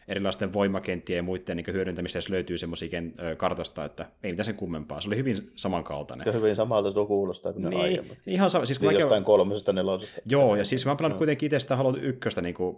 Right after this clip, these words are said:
Speaker 1: varmaankin tietää, niin tuota
Speaker 2: Niin joo, sä pelasit sitä remasteria.
Speaker 1: Joo, vedin sen,
Speaker 2: Just
Speaker 1: sen
Speaker 2: joo.
Speaker 1: läpi, muita en ole vielä testannut, mutta siis se, se oikeasti, mitä mä katsoin tuota, niin Infiniteä, niin se tuntuu hyvin, näytti hyvin samalta, miltä ykkönen tuntui,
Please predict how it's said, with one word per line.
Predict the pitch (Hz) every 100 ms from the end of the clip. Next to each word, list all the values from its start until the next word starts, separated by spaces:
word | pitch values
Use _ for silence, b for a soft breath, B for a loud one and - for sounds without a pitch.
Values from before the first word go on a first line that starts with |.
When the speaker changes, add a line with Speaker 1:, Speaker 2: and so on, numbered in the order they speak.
| -
Speaker 1:
varmaankin | 101 92 95
tietää, | 92 87 90
niin | 87 85
tuota | 92 87 90 156
Speaker 2:
Niin | 180
joo, | 151 127
sä | 131
pelasit | 127 123 120
sitä | - 113
remasteria. | 104 92 69 - 143
Speaker 1:
Joo, | 156 131
vedin | 131 123
sen, | 120
Speaker 2:
Just | 123
Speaker 1:
sen | 135 127
Speaker 2:
joo. |
Speaker 1:
läpi, | 110 - 98 - -
muita | 73 139 131
en | 92
ole | 87
vielä | 95
testannut, | 92 104 - 95
mutta | 90 90 98
siis | 107 101 - -
se, | 156 160
se | 131 151 -
oikeasti, | 165 175 143 -
mitä | 139
mä | 139
katsoin | 147 156 156 101
tuota, | 104 90
niin | 98 110
Infiniteä, | 127 120 98 101 92 - -
niin | 131
se |
tuntuu | 143 160
hyvin, | 160 185 147 - 117
näytti | 151 190 165
hyvin | 131 127
samalta, | 151 139 101 101
miltä | 98
ykkönen | 123 123 - 117
tuntui, | 123 117